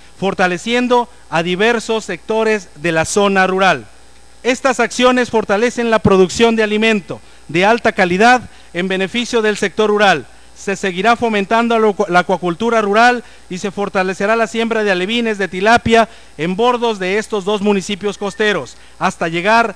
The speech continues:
al menos a doscientas mil crías sembradas en ambos municipios. Dentro del programa de modernización y rehabilitación de módulos y sus unidades de riego,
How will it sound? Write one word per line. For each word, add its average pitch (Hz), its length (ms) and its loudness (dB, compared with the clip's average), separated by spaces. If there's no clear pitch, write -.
al 165 160 2
menos 233 480 4
a 175 120 0
doscientas 185 600 -2
mil 214 240 -2
crías 220 340 0
sembradas 202 680 2
en 160 180 -2
ambos 175 500 0
municipios. 170 680 -6
Dentro 190 320 -2
del 196 120 0
programa 247 380 0
de 254 80 0
modernización 220 800 2
y 247 100 2
rehabilitación 220 880 0
de 226 120 -2
módulos 214 560 0
y 185 100 -2
sus 180 180 -6
unidades 196 500 0
de 175 80 -2
riego, 233 440 -4